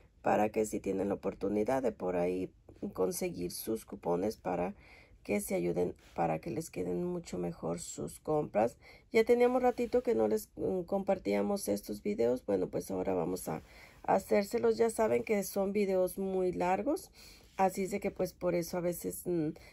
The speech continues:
no se los hago muy, muy seguido. Antes sí se los hacía, pero, pues, como que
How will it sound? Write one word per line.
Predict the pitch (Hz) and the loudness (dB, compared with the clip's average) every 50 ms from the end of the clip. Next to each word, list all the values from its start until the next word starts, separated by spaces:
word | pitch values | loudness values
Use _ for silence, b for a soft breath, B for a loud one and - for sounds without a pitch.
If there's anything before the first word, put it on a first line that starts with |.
| B B | B B
no | - 240 240 | 4 4 4
se | 240 277 | 6 6
los | 269 262 247 - | 4 4 4 4
hago | 240 233 226 233 | 6 6 6 6
muy, | 233 233 226 220 220 220 220 220 220 214 208 196 180 - - - _ _ _ _ _ - | 4 4 6 6 8 8 10 8 8 6 4 4 0 -2 -4 -10 _ _ _ _ _ -2
muy | 220 233 240 247 | 2 4 4 4
seguido. | 233 - 262 247 233 226 240 | 4 4 4 4 6 6 6
Antes | 233 240 - 254 | 6 4 0 -2
sí | - 233 214 | -2 -2 0
se | 214 196 | 2 0
los | 190 185 190 | 2 2 0
hacía, | 175 175 - 202 208 196 - | -2 0 2 2 2 2 4
pero, | - 180 170 - | 2 2 2 2
pues, | - - - - - b b b b b b b _ _ _ - | 0 -4 -4 -4 -8 b b b b b b b _ _ _ -2
como | - 185 185 185 180 175 180 175 175 - - | 0 2 2 2 2 2 2 0 0 -4 -6
que | - 175 180 175 170 170 165 160 175 165 B B | -2 0 2 2 4 4 4 4 2 0 B B